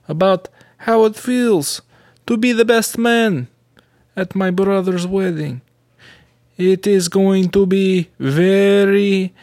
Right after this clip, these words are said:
interrupting for my life, because I have a very big things to do, very important people to see, and my brother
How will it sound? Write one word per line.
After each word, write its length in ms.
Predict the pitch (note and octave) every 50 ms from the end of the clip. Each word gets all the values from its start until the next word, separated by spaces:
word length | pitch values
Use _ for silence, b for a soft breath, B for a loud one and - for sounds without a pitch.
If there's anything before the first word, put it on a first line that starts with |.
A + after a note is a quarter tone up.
| b b b b b b _
interrupting 1700 | - F#3 F#3 F#3+ F#3+ F3 E3 - _ _ _ _ - F#3+ F#3+ F#3+ F#3+ F#3 F3+ F#3 F#3+ F#3+ F#3 F#3 - - - E3+ D3+ C#3+ C3+ C3 B2+ - - -
for 240 | - - F3 E3+ D#3+
my 160 | D#3 D#3+ D#3+
life, 400 | D#3 D#3 - - - - - - b b b b b b _
because 420 | F3 F3+ - - C4 A#3 F3+ E3
I 120 | D#3 D3
have 200 | C#3+ D#3 D#3+ C#3+
a 80 | C3 B2
very 360 | B2 B2 B2+ D3 E3 F3+ F#3+
big 340 | F#3+ A3 A#3 A#3 G3+ - - _ _ _ _ _ _ _ _ _ _
things 340 | - - G3+ G#3 A#3 A3+
to 180 | - - A#3+ A#3+
do, 380 | G#3 G#3+ A3+ B3 C4+ C4+ - - _ _ _ _
very 600 | - C3+ C3+ D3+ F3 G3 G#3 A3+ A#3 A#3+ A#3 b b b b b b b
important 680 | F#3+ F#3 F3+ - G3+ G#3+ G#3 F#3+ - - G#3+ G#3 G3 -
people 380 | _ A#3 A#3 A#3+ A#3 A#3 G#3+ F#3+
to 180 | - - F#3 F3
see, 400 | - - G3 G3 G3+ G#3 G3 b b b b b b b b b b b b b
and 260 | - F3+ F3+ F3+ F3+ F3
my 100 | F3+ F3+
brother 680 | F3 D#3+ F3+ G#3+ A#3+ B3 B3+ B3+ A3 F#3 E3+ D#3+ D3+ -